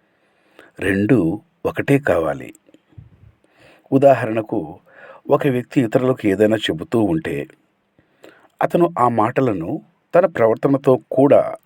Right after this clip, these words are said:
అనుసరిస్తే, అది వాస్తవంగా ఎంతో సానుకూలమైన మార్పును తెచ్చిపెడుతుంది.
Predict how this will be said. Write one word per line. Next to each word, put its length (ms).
అనుసరిస్తే, 760
అది 140
వాస్తవంగా 840
ఎంతో 360
సానుకూలమైన 720
మార్పును 460
తెచ్చిపెడుతుంది. 880